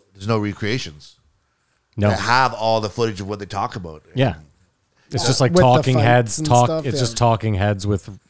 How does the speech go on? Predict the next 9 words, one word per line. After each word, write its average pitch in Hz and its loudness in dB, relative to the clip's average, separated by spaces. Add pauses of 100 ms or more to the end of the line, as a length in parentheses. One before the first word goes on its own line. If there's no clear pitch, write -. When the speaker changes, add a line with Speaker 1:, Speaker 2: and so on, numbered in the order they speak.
(320)
Speaker 2:
with 117 -6
old 98 -4
footage. 92 -4
Yeah. 107 -4
Speaker 1:
And 107 -8
the, 113 -12 (260)
the 113 -2
Speaker 3:
Because 127 -4
Speaker 1:
son 143 2